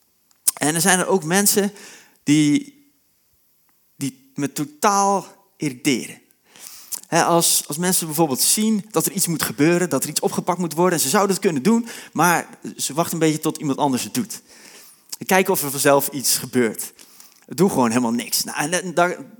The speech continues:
nou, dat komt snel mijn allergie. Maar het kan voor mij ook wel zo zijn dat, ehm, mensen die tegen mij zeggen dat ik wat geduldiger moet zijn,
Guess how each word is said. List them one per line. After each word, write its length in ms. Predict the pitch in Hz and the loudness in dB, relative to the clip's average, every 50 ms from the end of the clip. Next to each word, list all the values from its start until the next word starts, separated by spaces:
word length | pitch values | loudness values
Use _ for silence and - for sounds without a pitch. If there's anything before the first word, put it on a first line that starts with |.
| - - _ _ _ | -20 -20 _ _ _
nou, 220 | - - - - | -16 -14 -12 -8
dat 160 | 113 127 135 - | -8 -8 -8 -6
komt 280 | - 165 151 - - - _ - - - | -8 -8 -6 -8 -10 -10 _ -20 -14 -8
snel 340 | - - 185 175 160 151 | -6 -4 -2 0 0 0
mijn 240 | 151 143 139 139 - | 2 2 2 2 0
allergie. 560 | - 143 131 123 113 - - - 135 117 - - - - - - - - _ _ _ _ _ _ _ _ _ _ _ - - - - | -2 0 0 0 -2 -2 -2 -2 -2 -2 -4 -8 -20 -20 -20 -20 -20 -20 _ _ _ _ _ _ _ _ _ _ _ -6 -6 -4 -4
Maar 520 | 135 135 147 165 170 170 175 175 - - - - _ _ _ _ _ - | -2 0 2 4 4 2 2 -2 -8 -16 -20 -20 _ _ _ _ _ -8
het 120 | 135 139 | -8 -4
kan 200 | - 196 196 185 | 0 0 0 0
voor 120 | - - 175 | 0 -2 0
mij 160 | 185 190 135 | 2 2 2
ook 100 | 190 190 | 2 2
wel 180 | 180 180 165 151 | 2 2 2 2
zo 140 | - - | 0 -2
zijn 240 | 131 - 143 131 147 | -2 0 0 0 2
dat, 300 | 156 156 151 147 - - - - - _ _ _ _ _ _ _ _ | 2 2 2 0 -2 -6 -8 -14 -20 _ _ _ _ _ _ _ _
ehm, 380 | - 120 117 113 113 117 113 - - - - _ _ - _ _ _ _ _ _ _ _ _ _ - - - | -4 0 0 2 2 0 -2 -4 -8 -12 -20 _ _ -20 _ _ _ _ _ _ _ _ _ _ -14 -12 -8
mensen 320 | - 131 147 151 - - 156 | -2 0 2 2 2 2 0
die 100 | 156 143 | -2 0
tegen 260 | - 147 143 - 127 | 2 2 2 2 2
mij 140 | 120 110 110 | 2 2 2
zeggen 340 | 113 123 131 147 - 131 | 2 2 0 0 0 0
dat 100 | 113 123 | 0 0
ik 100 | 117 117 | 0 0
wat 140 | - 120 117 | 0 -2 -4
geduldiger 720 | - - - - - 117 120 135 139 123 120 - 123 117 110 | -4 -6 -12 -8 -4 0 0 0 0 0 -2 0 0 0 0
moet 180 | 110 104 - | 0 -2 -4
zijn, 380 | - - - - 113 131 - | -4 -4 -4 -4 -4 -6 -8